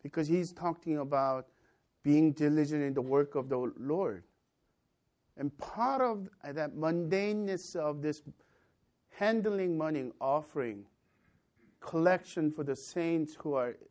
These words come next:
in need, in Paul's eyes, and we should look at it this way also too. Truly spiritual.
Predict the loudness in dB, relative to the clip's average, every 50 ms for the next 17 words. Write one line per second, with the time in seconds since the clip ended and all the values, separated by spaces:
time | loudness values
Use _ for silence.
0 | _ _ -10 -4 -2 2 2 4 4 2 2 0 -2 -6 -10 -14 _ _ _ _
1 | _ _ _ _ _ _ _ _ _ _ _ _ _ _ _ _ _ _ _ _
2 | _ _ _ _ _ _ _ _ _ _ _ _ _ _ _ _ _ _ _ _
3 | _ _ _ _ _ _ _ _ _ _ _ _ _ _ _ _ _ _ _ _
4 | _ _ _ _ _ _ -12 -12 -10 -6 -2 0 0 0 0 0 0 0 0 -2
5 | -4 -6 -10 -12 -18 -20 _ _ _ _ _ _ _ _ _ _ _ _ _ _
6 | _ _ _ _ _ _ _ _ _ _ _ _ _ _ _ _ _ _ _ _
7 | -10 -10 -8 -4 -4 -2 -2 -2 -4 0 0 0 0 0 -2 -4 -6 -8 -10 -10
8 | -8 -10 -8 -8 -6 -6 -8 -10 -12 -16 -14 -14 -16 -16 -12 -10 -10 -10 -10 -12
9 | _ _ _ _ _ _ _ _ _ _ _ _ _ _ _ _ _ _ _ _
10 | _ _ _ _ _ _ _ -18 -4 0 0 2 2 0 -4 -6 -6 -4 -4 -4
11 | -4 -8 -16 -20 -20